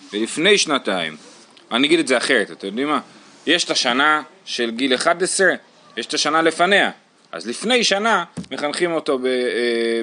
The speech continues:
ב-, כבר, אה, מחנכים לשעות, בסדר? אומרת הגמרא, "אשתא בפני שתיים,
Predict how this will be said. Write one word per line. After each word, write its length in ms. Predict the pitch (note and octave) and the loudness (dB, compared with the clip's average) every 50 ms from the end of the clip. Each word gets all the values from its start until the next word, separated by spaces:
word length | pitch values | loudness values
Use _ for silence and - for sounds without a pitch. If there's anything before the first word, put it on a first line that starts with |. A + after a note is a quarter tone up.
| A2+ | -4
ב-, 340 | A2 A#2+ A#2 A2+ A2+ A2+ A2 G#2+ | -4 -4 -2 -2 -2 -2 -4 -6
כבר, 280 | - A#2 C3 C3+ C3 B2+ | -2 2 4 4 6 4
אה, 340 | B2 A#2 A#2 A#2 A#2 A2 D#2+ F#2 | 4 4 4 2 2 0 -2 -4
מחנכים 460 | A2+ A2+ - C#3 B2+ - E3 E3+ E3 | -6 -4 -4 -4 -2 0 0 0 0
לשעות, 640 | D#3 - - C#3 B2 G#2 F2+ - - - - - - - - _ _ _ _ _ _ _ - | 0 2 2 2 2 2 0 -2 -6 -12 -14 -14 -14 -14 -16 _ _ _ _ _ _ _ -12
בסדר? 320 | - - C3+ D3+ F#3 G#3 G#3+ G3 - _ _ _ _ _ _ _ _ _ _ _ _ _ _ _ - - _ _ _ _ _ _ _ _ _ _ _ _ _ _ _ _ _ _ _ | -6 -4 -2 0 2 2 0 -2 -6 _ _ _ _ _ _ _ _ _ _ _ _ _ _ _ -14 -14 _ _ _ _ _ _ _ _ _ _ _ _ _ _ _ _ _ _ _
אומרת 340 | - B2+ D#3 F#3 F#3 F3 D3 | -2 0 2 2 2 2 2
הגמרא, 360 | D#3 B2+ A#2 A2+ G#2 F#2 D#2+ - - _ _ _ _ _ _ _ _ _ _ _ _ _ _ _ - | 0 -2 -2 -2 -2 -2 -4 -6 -10 _ _ _ _ _ _ _ _ _ _ _ _ _ _ _ -2
"אשתא 480 | - C#3 E3 F3 F3 E3 - - - | 2 4 4 4 4 2 -2 -4 -6
בפני 1000 | G#2+ G#2+ A2+ G#2+ - - A#2 C#3 D#3 D#3+ D#3+ D#3 D#3 D#3 D#3+ D#3 D#3 D#3 D#3 D#3 B2+ - - - - - - - | -6 -8 -8 -10 -8 -4 -2 0 2 4 4 4 2 2 2 0 0 0 -2 -4 -6 -10 -16 -18 -12 -10 -8 -6
שתיים, 1080 | - - - - - - D3 D#3+ E3+ E3 C#3 A#2+ A#2 A#2 A#2 A#2+ A#2+ A#2 A2+ A2+ A2+ | -4 -4 -4 -4 -2 2 4 4 4 4 4 2 2 2 2 0 0 0 -2 -4 -6